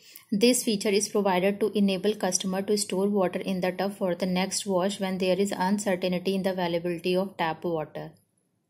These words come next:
Water reuse to prevent the water from draining automatically at the end of soak or wash or rinse, so that you can reuse the water for second round of wash load.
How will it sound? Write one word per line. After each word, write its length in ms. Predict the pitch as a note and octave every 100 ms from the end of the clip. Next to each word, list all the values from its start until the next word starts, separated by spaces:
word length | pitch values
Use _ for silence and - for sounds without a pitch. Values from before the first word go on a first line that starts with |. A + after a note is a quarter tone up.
| _ _ _ _ _ _ _
Water 380 | - G#3 G3+ G#3+
reuse 420 | G3+ G3 F3+ A3 -
to 100 | A3+
prevent 400 | G3+ G3 G#3 A3+
the 80 |
water 340 | A3+ G3+ F3+ G#3
from 320 | G#3 A3 G#3
draining 380 | G3 F3+ F#3+ G#3
automatically 880 | F3+ F3 G#3+ G3+ F#3+ F#3 F3 F#3 G#3
at 200 | F#3 E3+
the 160 | F#3+
end 280 | F#3 F#3 G3+
of 240 | F#3 F#3
soak 400 | - - F3+ F3+
or 100 | G#3+
wash 380 | G3 F3+ E3+ F3
or 120 | F#3+
rinse, 320 | F3 E3+ G#3 - - - -
so 260 | - - A3+
that 240 | A3+ A#3
you 360 | A3+ F#3 G3+ A3+
can 220 | A#3+ A#3+
reuse 560 | G3 F3+ G3 A#3+ A#3 G#3
the 100 | A3
water 320 | G#3 F3+ F3+
for 160 | G3+ G#3+
second 440 | G#3 F#3 F3+ G#3
round 200 | G#3 F#3
of 140 | F#3+ G3
wash 320 | F3 F3+ -
load. 340 | F3 E3+ A#3